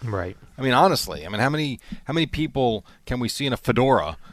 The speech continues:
Speaker 2: and in a stupid hats? What, you know? Oh, look, there's
Speaker 1: With
Speaker 2: Tom
Speaker 1: a
Speaker 2: Brady and Gronk. Great. Now they'll
Speaker 1: with
Speaker 2: be in Vegas later.
Speaker 1: With a mint julep.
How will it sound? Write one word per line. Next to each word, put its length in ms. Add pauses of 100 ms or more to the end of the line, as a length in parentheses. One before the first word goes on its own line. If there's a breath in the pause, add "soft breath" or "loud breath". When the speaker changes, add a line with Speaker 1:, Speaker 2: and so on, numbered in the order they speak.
(200 soft breath)
Speaker 2:
and 120
in 120
a 40
stupid 600
hats? 540 (460 loud breath)
What, 420
you 100
know? 360 (120)
Oh, 140
look, 120
there's 180
Speaker 1:
With 100
Speaker 2:
Tom 100
Speaker 1:
a 40
Speaker 2:
Brady 200
and 140
Gronk. 340
Great. 300
Now 140
they'll 100
Speaker 1:
with 60
Speaker 2:
be 80
in 80
Vegas 340
later. 260 (280 soft breath)
Speaker 1:
With 140
a 40
mint 240
julep. 480